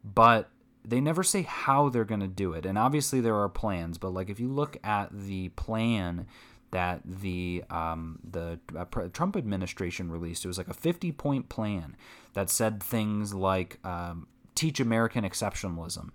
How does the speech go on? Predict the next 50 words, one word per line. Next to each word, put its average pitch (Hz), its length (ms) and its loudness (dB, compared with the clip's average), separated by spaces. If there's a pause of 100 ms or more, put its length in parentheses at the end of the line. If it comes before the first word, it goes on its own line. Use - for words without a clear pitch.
(220)
All 143 80 2
right, 113 140 10
well, 107 320 4 (100)
how 185 220 8
are 180 80 8
you 139 160 6
gonna 110 180 2
do 95 180 -2
that? - 240 -8 (240)
And 98 120 -2
again, 107 420 2
regardless 127 580 8
of 113 100 2
how, 113 240 8
how 117 200 4
horrible 135 400 6
of 113 80 6
an 110 80 0
idea 117 320 2
that 95 160 0
is, 90 220 0 (220)
how 247 300 4
are 127 100 2
you 104 120 2
gonna 95 240 0
do 87 160 -4
that? 85 220 -4
Okay, 120 280 0
great. 131 220 2
Well, 101 220 4
they're 113 180 2
not, 113 180 -2
you 107 60 -2
know, 95 140 0
they're 95 200 -2
not 101 160 -2
gonna 139 140 0
tell 180 180 0
you. 123 100 2
They're 127 100 -2
just 165 180 -6
gonna 180 160 -8
say 131 360 -2
things. - 500 -14 (360)
And 107 300 -2
again, 120 420 0
it's, - 320 -6
it's 104 220 -2
that 104 260 -2
weakness, - 720 -6